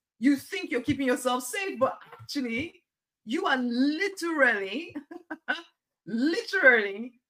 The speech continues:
keeping yourself in slavery, in financial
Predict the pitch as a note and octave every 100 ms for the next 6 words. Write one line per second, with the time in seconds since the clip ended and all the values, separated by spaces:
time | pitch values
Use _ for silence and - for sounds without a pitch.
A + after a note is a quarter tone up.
0 | _ - G4 F4 D#4 B3+ - G#3 F3 G#3
1 | - C4 A#3+ A3+ - _ _ - D4 E4+
2 | A3 F#3 D3 - _ _ _ A3 F3+ G3
3 | F3+ G#3+ A3+ B3 B3 A3+ A#3+